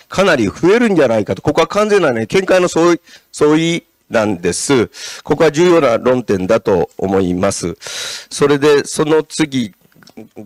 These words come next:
がですね、あの、先ほど冒頭、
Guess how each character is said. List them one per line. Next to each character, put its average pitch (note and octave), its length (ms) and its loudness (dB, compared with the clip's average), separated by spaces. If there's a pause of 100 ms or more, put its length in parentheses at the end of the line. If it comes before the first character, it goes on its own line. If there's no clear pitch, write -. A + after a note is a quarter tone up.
(140)
が B2 140 0
で A2+ 140 0
す - 180 -8
ね、 G#2 240 -2 (360)
あ A2+ 100 -2
の、 G#2+ 180 0
先 D3+ 260 -2
ほ C#3 80 2
ど C3 120 2
冒 C3+ 240 2
頭、 C3+ 360 2